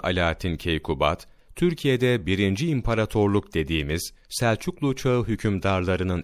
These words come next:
en haşmetlisi, belki en büyüğüdür. Bin iki yüz on dokuz aralığından otuz Mayıs bin iki yüz otuz yedide kırk beş yaşında ölümüne kadar on yedi yıl beş ay tahtta kalmıştır.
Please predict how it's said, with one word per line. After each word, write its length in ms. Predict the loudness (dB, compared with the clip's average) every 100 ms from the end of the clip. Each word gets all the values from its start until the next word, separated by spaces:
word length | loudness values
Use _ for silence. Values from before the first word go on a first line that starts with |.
| -2
en 160 | -2
haşmetlisi, 960 | 0 -2 -2 -2 -4 -2 -4 -2 -2 -2 -8 -8 -2
belki 320 | -2 0 -2
en 360 | 0 0 0
büyüğüdür. 580 | -2 -2 -2 -4 -6 -8 -12 -20 _ _ -20 -10 -2
Bin 100 | -2
iki 200 | 0 0
yüz 180 | 2 2
on 180 | 2
dokuz 320 | 0 -2 -2 0
aralığından 680 | 0 0 -2 -2 -2 -2 -4 -12 -18 -6
otuz 300 | -2 0 0
Mayıs 400 | 0 0 -2 -4
bin 120 | -2
iki 240 | -2 -2
yüz 160 | -2 -2
otuz 340 | -2 -2 -2
yedide 480 | 0 0 0 0 -2
kırk 260 | -4 -6 -2
beş 240 | -2 0
yaşında 460 | -2 0 -2 0 0
ölümüne 420 | 0 0 0 -2
kadar 440 | 0 0 2 0 -4 _ -20 -4
on 200 | -2 0
yedi 240 | 0 -2 0
yıl 360 | 0 0 0
beş 260 | -2 -2 -2
ay 280 | -2 -2 -2
tahtta 460 | -4 -4 -4 -4
kalmıştır. 680 | 0 0 0 -6 -4 -6